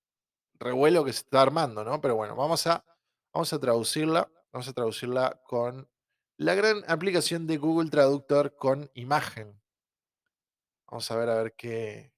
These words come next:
qué onda. Bien, del espa-, del inglés al español.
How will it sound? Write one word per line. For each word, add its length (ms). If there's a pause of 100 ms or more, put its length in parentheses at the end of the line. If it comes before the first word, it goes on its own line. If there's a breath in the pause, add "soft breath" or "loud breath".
(140)
qué 120
onda. 300 (2500)
Bien, 280
del 460 (140)
espa-, 500
del 260
inglés 500
al 340
español. 720